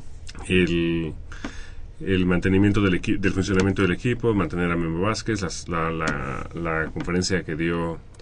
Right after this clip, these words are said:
este, Sancho en esta semana,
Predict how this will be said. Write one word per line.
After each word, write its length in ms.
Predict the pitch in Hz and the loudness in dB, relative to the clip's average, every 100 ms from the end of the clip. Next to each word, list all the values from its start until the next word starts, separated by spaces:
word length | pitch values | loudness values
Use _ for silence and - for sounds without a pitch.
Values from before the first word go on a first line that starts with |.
| - - - - - - | -16 -16 -16 -16 -18 -10
este, 400 | 85 76 - 85 | -8 -6 -8 -6
Sancho 560 | - 92 90 - 87 82 | 0 2 2 2 -2 0
en 100 | 85 | -2
esta 220 | 87 87 | -2 -2
semana, 520 | - 90 90 90 92 | 0 2 2 2 0